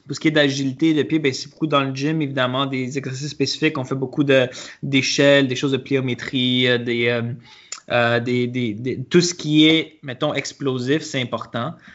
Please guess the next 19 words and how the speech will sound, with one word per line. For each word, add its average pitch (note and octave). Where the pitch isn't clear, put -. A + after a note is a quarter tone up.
Euh, A#2+
c'est C3
important B2+
de C#3+
pouvoir C3
rentrer, C#3
sortir -
une D3
distance C#3
rapidement, C3
rester C3+
bas C3+
sur C3+
tes C3+
jambes, B2+
sur C#3
ta A#2+
fente, C3
euh, A#2